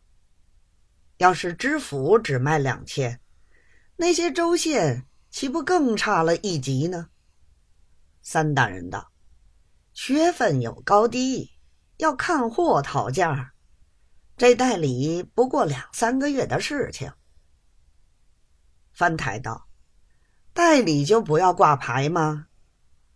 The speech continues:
三大人道：“牌是自然要挂的。”翻台道：“要挂这张牌，至少叫他拿五千现银子。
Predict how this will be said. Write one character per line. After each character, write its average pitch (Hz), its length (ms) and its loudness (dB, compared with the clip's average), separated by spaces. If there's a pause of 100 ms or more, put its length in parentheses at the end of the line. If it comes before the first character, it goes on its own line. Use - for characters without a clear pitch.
(220)
三 254 320 0
大 165 140 -2
人 101 240 -8
道 113 200 -10 (840)
：“牌 190 420 -2
是 202 240 -2
自 143 180 -2
然 120 200 -2
要 160 160 0
挂 156 340 -2
的。” - 100 -16 (1300)
翻 143 220 0
台 117 200 -10
道 - 280 -16 (880)
：“要 294 300 6
挂 269 260 2
这 226 180 2
张 226 280 -2
牌， 170 480 -4 (320)
至 339 340 0
少 165 240 2
叫 196 180 4
他 202 140 -2
拿 202 180 2
五 151 300 -4
千 254 300 0
现 160 260 -2
银 127 220 -4
子。 - 180 -8